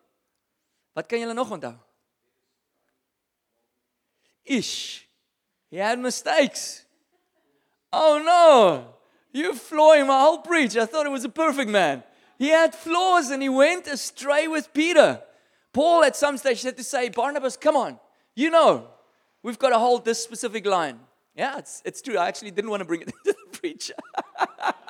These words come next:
No, no, no, but come on, that's a, that's a gracious way of bringing it in.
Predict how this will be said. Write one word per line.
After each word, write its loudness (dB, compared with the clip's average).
No, -2
no, 0
no, 2
but 0
come -2
on, 2
that's 0
a, 2
that's -2
a -10
gracious 0
way 2
of -2
bringing -8
it 2
in. -4